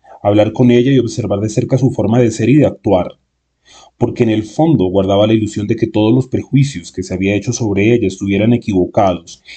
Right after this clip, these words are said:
y que Yarsinet fuera una mujer de conducta intachable, honorable y dedicada a su trabajo. No quería juzgarla sin antes conocerla.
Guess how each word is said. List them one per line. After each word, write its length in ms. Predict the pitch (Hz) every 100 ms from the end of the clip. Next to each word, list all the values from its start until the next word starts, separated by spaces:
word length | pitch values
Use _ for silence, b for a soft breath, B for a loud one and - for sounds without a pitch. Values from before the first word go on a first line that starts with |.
| B
y 120 | 107
que 140 | - 98
Yarsinet 600 | 107 107 - 131 127 127
fuera 260 | - 120 123
una 100 | 131
mujer 440 | 120 123 127 123
de 100 | 131
conducta 460 | 120 113 113 110 135
intachable, 720 | 135 104 - 147 98 78 b b b -
honorable 680 | 104 98 101 110 95 80 b b
y 100 | 117
dedicada 600 | 117 117 117 117 123 123
a 40 | 139
su 180 | 143 139
trabajo. 520 | 101 101 101 - - _ _ _ _ _ b b b b b
No 160 | 107 107
quería 180 | 117 113
juzgarla 580 | 127 104 107 110 95 85
sin 200 | - 90
antes 260 | 82 98
conocerla. 720 | - 92 90 98 87 80 76